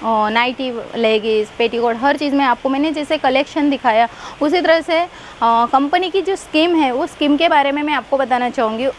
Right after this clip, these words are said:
जैसे कि आप पच्चीस हज़ार रुपये का माल लेते हैं, ये पच्चीस हज़ार रुपये का माल लेते हैं तो आपको नाइंटी महीने का bond मिलता है आपको। जैसे कि एक, एक scheme ऐसा है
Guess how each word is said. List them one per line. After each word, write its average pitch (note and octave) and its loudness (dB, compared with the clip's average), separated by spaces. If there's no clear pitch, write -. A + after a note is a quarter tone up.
जैसे C#4+ 0
कि F4 0
आप E4 2
पच्चीस F4 -2
हज़ार C#4+ 2
रुपये C#4 -2
का C#4+ 2
माल A#3+ 0
लेते A3 -4
हैं, G3+ -6
ये C4+ 0
पच्चीस D#4+ -2
हज़ार E4 2
रुपये D#4 0
का D4+ 2
माल D4 2
लेते D4 2
हैं D#4+ 4
तो E4+ 0
आपको E4 2
नाइंटी D4+ 0
महीने D4+ -2
का C#4+ 2
bond C4 4
मिलता A#3 -2
है G3+ -2
आपको। F3+ -6
जैसे C#4 0
कि D#4 2
एक, D4 2
एक D4 -2
scheme D4+ -2
ऐसा A#3 -2
है F#3+ -6